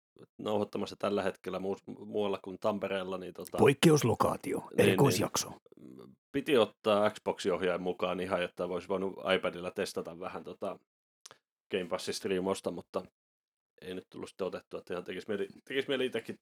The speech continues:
Speaker 1: testailla vähän, että kuinka hyvin se oikeesti sitten toimii.
Speaker 2: Kannattaa kokeilla. Se, saatat yllättyä, koska se myöskin, että se mitä se nykyään on, niin ei oo sama, mitä se vaikka on pari vuotta sitten ollut tai
Speaker 1: Joo.
Speaker 2: silleen. Mut oma netti siihen vaikuttaa kaikesta eniten. Esim kotona m-,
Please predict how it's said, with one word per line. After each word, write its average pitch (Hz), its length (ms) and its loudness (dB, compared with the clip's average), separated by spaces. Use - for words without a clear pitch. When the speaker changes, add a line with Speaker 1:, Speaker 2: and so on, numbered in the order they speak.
Speaker 1:
testailla 95 560 0
vähän, 90 220 -6
että - 180 -14
kuinka 92 240 -4
hyvin 90 240 -10
se 95 80 -8
oikeesti 90 420 -8
sitten - 240 -14
toimii. 104 400 -6
Speaker 2:
Kannattaa 165 380 4
kokeilla. 95 400 4
Se, 113 240 4
saatat 131 220 4
yllättyä, 127 340 4
koska - 200 0
se 113 120 6
myöskin, 120 360 6
että 113 280 2
se - 140 0
mitä 110 200 4
se 110 60 2
nykyään 110 380 6
on, 104 160 8
niin 104 140 6
ei 104 160 8
oo 104 60 6
sama, 101 280 6
mitä 98 220 2
se 101 140 4
vaikka 95 280 4
on 95 80 4
pari 95 200 8
vuotta 90 260 6
sitten 98 260 -2
ollut 113 400 2
tai 123 180 4
Speaker 1:
Joo. 90 300 2
Speaker 2:
silleen. 110 380 -4
Mut - 260 -2
oma 107 240 6
netti 120 300 4
siihen 101 200 6
vaikuttaa 101 400 6
kaikesta 95 340 4
eniten. 92 220 4
Esim 98 180 2
kotona 107 340 6
m-, 107 60 2